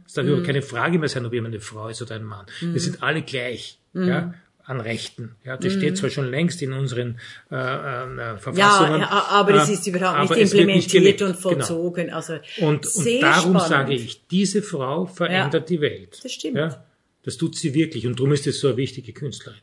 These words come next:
Speaker 2: Ja, das stimmt.
Speaker 1: Ja? Nicht, weil sie eine exzellente Fotografin ist.
Speaker 2: Ja, ja, ja,
Speaker 1: Das
Speaker 2: ja.
Speaker 1: ist der David Mapplethorpe auch gewesen. Ja? Der hat auch, auch aus der schwulen
Speaker 2: Schöner
Speaker 1: Szene.
Speaker 2: Vergleich,
Speaker 1: Ja.
Speaker 2: genau, Mapplethorpe.
Speaker 1: Ja.
Speaker 2: Der
Speaker 1: Ja.
Speaker 2: hat, der hat auch Fotokunst quasi
Speaker 1: Ja,
Speaker 2: zu Kunst
Speaker 1: natürlich.
Speaker 2: etabliert,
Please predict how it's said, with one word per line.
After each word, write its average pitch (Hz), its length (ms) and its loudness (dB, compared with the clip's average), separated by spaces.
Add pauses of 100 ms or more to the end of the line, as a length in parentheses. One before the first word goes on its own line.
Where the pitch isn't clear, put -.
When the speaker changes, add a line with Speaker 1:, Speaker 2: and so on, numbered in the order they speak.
Speaker 2:
Ja, - 220 -6 (120)
das 196 200 -6
stimmt. - 240 -12
Speaker 1:
Ja? 131 100 -6 (260)
Nicht, 165 220 2
weil 139 100 6
sie 117 80 0
eine 120 120 -2
exzellente 117 500 -6
Fotografin 110 680 -12 (100)
ist. - 220 -18 (220)
Speaker 2:
Ja, 180 120 2
ja, 202 60 6 (380)
ja, 170 140 -2
Speaker 1:
Das 170 120 0
Speaker 2:
ja. 240 60 2
Speaker 1:
ist - 140 -2
der 170 80 4
David 147 340 2
Mapplethorpe 143 520 0
auch 160 180 -4
gewesen. 101 420 -6 (280)
Ja? 143 180 -2 (180)
Der 131 80 -4
hat - 60 -4
auch, 151 200 2 (420)
auch 143 220 -4
aus 131 160 -6
der 120 180 -4
schwulen 131 220 0
Speaker 2:
Schöner 233 180 8
Speaker 1:
Szene. 311 180 4
Speaker 2:
Vergleich, 202 460 2
Speaker 1:
Ja. 143 120 2 (100)
Speaker 2:
genau, 196 360 2
Mapplethorpe. 156 680 0
Speaker 1:
Ja. 226 60 4
Speaker 2:
Der - 20 -
Speaker 1:
Ja. 240 80 4
Speaker 2:
hat, 285 320 0
der 254 220 0
hat 240 160 -4
auch 233 280 0
Fotokunst 220 840 -4
quasi 208 220 -4
Speaker 1:
Ja, - 60 -10
Speaker 2:
zu 208 140 -4
Kunst 240 320 0
Speaker 1:
natürlich. 220 200 -2
Speaker 2:
etabliert, 240 380 6